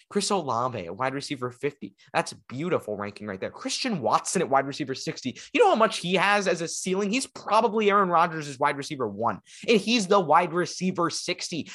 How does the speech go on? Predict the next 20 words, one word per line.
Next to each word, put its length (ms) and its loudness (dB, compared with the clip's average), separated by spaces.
I 80 8
don't 220 6
care 340 4
how 140 6
good 240 2
he 180 -2
is. 120 -2
He 260 4
is 240 0
an 100 4
early 300 4
second-round 500 2
pick 160 0
who 140 -6
is 180 -6
Aaron 240 2
Rodgers' 420 4
wide 200 4
receiver 360 -2
one. 400 0